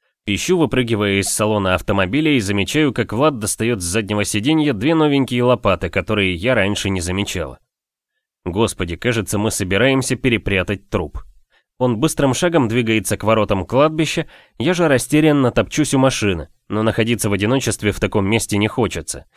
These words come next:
поэтому срываюсь на бег и догоняю его. Никогда не любила такие места. Безмолвные гранитные памятники, с которых взирают лица умерших, искусственные цветы, торчащие из заросших высокой травой могилок,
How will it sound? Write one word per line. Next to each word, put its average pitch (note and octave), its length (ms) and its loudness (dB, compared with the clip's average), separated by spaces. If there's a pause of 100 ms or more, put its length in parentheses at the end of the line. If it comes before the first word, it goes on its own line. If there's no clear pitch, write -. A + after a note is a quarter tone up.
(240)
поэтому D3+ 360 4
срываюсь A#2+ 560 2
на G#2 120 0
бег A#2 300 -2
и B2+ 80 0
догоняю G2+ 580 -2
его. E2 300 -6 (640)
Никогда C3+ 540 2
не F#2 120 0
любила G#2+ 400 2
такие F2 380 -4
места. E2+ 460 -6 (400)
Безмолвные G#2+ 680 0
гранитные G2+ 560 0
памятники, A2 600 -2
с - 100 -4
которых G2+ 380 -2
взирают F#2+ 520 0
лица F#2+ 320 -2
умерших, F#2 560 -2 (300)
искусственные C3 800 -2
цветы, G#2+ 420 -2
торчащие A2+ 720 -2
из F#2 80 -4
заросших G#2 640 -2
высокой G2+ 400 -2
травой G2+ 400 0
могилок, F#2+ 560 -2